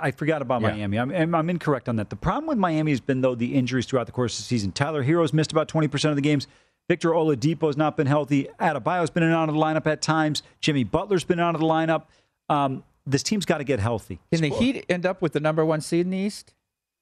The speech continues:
Speaker 1: I think it's a possibility. Um, you know, I gotta pull up the standings real quick to kinda see where they stand. But to me,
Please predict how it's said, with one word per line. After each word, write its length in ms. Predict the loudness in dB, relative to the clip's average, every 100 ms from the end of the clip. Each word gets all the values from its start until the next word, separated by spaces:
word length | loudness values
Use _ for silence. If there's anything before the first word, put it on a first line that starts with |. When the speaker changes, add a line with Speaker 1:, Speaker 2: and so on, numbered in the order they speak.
| _
Speaker 1:
I 40 | -4
think 100 | -2
it's 80 | -2
a 40 |
possibility. 880 | -2 -2 -4 -2 0 2 2 2 -2 -2
Um, 400 | -2 0 -2 -6
you 100 | -2
know, 140 | -2 -2
I 80 | -2
gotta 140 | -2
pull 120 | -2
up 60 | -4
the 60 | -4
standings 340 | 0 0 2
real 100 | 0
quick 220 | 0 -2
to 60 | -4
kinda 180 | -4 -2
see 180 | 0 0
where 120 | 2
they 140 | 2 0
stand. 460 | 0 0 0 2
But 140 | 0 -2 _ _ _ _
to 120 | -2
me, 180 | 0 0